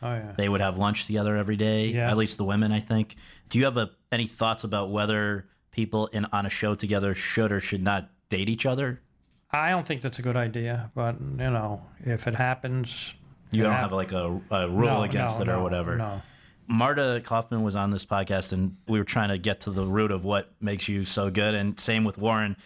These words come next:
Speaker 2: and I wanna read you a quote that each of them said. Marta said, quote,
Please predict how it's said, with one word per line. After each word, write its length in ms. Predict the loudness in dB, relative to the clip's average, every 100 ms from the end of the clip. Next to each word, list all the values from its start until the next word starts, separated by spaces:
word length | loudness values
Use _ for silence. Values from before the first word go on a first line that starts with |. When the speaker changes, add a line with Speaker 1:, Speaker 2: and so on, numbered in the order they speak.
| -10
Speaker 2:
and 80 | -2
I 40 | 2
wanna 200 | 2 2
read 180 | 0 0
you 140 | -2 0
a 140 | -4
quote 240 | 0 0
that 100 | 0
each 160 | -2 0
of 60 | 0
them 140 | -2
said. 340 | 0 0 -2 -6 -20 -20 _ _
Marta 300 | 0 2 0
said, 300 | 0 -2 -2
quote, 360 | 0 0 0